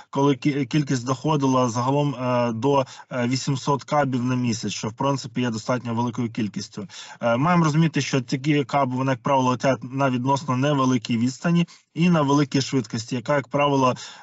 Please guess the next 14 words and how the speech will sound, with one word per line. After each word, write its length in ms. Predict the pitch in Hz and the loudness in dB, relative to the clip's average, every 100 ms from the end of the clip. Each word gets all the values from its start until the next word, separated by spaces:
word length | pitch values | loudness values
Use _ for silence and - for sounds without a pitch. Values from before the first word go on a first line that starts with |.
| - | -6
е, 320 | 123 123 120 | -2 0 0
іноді 300 | 135 147 123 | 0 0 0
досягає 640 | 117 117 131 135 139 127 117 - - | -4 -2 0 2 2 2 -2 -10 -4
майже 380 | 135 143 123 | 0 0 0
одного 380 | 127 120 123 131 | -2 0 -2 0
маху, 320 | 127 110 110 | 0 0 -2
тобто 320 | 104 107 - 113 | -8 -10 -8 -6
досягає 480 | 113 135 127 139 | -6 -4 0 0
там 140 | 120 117 | -2 -2
майже 280 | 127 123 117 | -2 -2 -4
швидкості, 580 | - 127 - 123 - | -6 -6 -4 -6 -4
е, 80 | 120 117 - - 123 123 | -6 -6 -14 -16 -8 -6
звуку. 460 | 123 131 - 107 98 - - _ | 0 0 -2 -6 -8 -14 -20 _
Ось, 360 | 123 110 - | -4 -4 -6